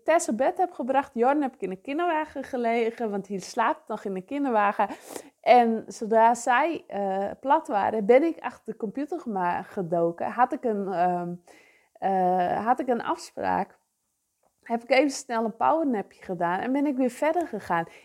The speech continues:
Ik heb die keuze gemaakt. En normaal zou ik deze keuze niet maken, want ik zorg al-, ik zorg dat het opgeruimd is, want dat zorgt ook weer voor rust in je hoofd.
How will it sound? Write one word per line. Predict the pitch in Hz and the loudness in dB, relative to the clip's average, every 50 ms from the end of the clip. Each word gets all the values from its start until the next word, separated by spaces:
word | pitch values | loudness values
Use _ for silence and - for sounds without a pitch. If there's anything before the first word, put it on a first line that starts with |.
| _ - | _ -8
Ik | - 330 320 | -6 2 4
heb | 381 330 - | 4 4 4
die | 302 254 | 0 -4
keuze | - - 277 302 320 294 - 269 | -2 -2 -2 -2 -2 -4 -8 -10
gemaakt. | 247 - 247 262 285 294 - - | -8 -4 0 0 0 0 0 -4
En | - - 233 | -6 -4 -2
normaal | 254 262 262 285 311 359 359 285 | 0 0 2 2 2 2 2 0
zou | - - 285 254 254 262 | -2 2 2 4 4 4
ik | 214 | 2
deze | 208 240 247 247 - | 2 2 2 0 -2
keuze | - 254 240 247 240 240 | -2 0 0 0 0 0
niet | 233 247 262 269 | 0 0 0 -2
maken, | - 220 190 185 190 - 196 | -2 -2 -2 -2 -2 -4 -6
want | 196 214 226 - | -6 -6 -6 -8
ik | - 240 233 - | -8 -10 -10 -12
zorg | - - - 254 233 233 240 240 - - | -10 -2 2 6 6 6 6 4 -2 -2
al-, | - 233 254 247 233 | 0 0 0 0 0
ik | 233 - - 233 - | -2 -4 -6 -8 -6
zorg | - - 226 214 214 | -4 -2 -2 -2 -2
dat | - 214 190 | -4 -6 -4
het | - - | -2 -2
opgeruimd | - - - - - 220 202 185 175 - | -2 -2 -2 -4 -4 -4 -4 -4 -4 -6
is, | 170 170 | -6 -4
want | 196 208 220 226 | -4 -4 -2 -4
dat | 254 254 - | -6 -8 -8
zorgt | - - 254 247 247 - - | -4 0 0 0 0 0 -2
ook | 247 247 233 240 | -2 -2 -2 -2
weer | 220 208 | -4 -6
voor | 202 - 214 208 | -6 -8 -6 -4
rust | 214 233 247 240 - - | -2 -2 -2 -2 -6 -8
in | 196 185 | -8 -8
je | 190 185 | -8 -6
hoofd. | - 277 254 196 160 - - - | -6 -4 -4 -4 -4 -6 -10 -20